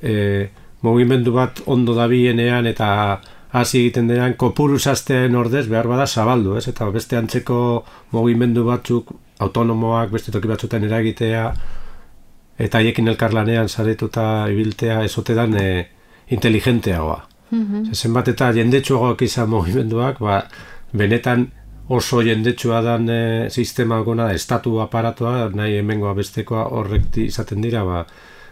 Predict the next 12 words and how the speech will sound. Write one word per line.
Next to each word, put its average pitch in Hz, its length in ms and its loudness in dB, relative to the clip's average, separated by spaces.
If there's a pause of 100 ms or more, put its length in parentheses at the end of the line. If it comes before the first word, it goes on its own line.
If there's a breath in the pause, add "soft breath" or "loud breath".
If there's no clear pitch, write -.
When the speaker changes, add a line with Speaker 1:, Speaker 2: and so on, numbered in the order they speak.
(100)
Speaker 1:
lege 113 320 2
bitartez, 113 680 -2
indar 107 220 0
bitartez, 113 600 -2
eh, 98 260 -2 (640 loud breath)
ba, 101 100 -2
holakoak 98 400 -4
zapaltzeko - 540 -6
preste 104 300 -4
egoten 101 260 -2
direnak. 113 400 -2 (160)
Speaker 2:
Mhm. 208 280 -2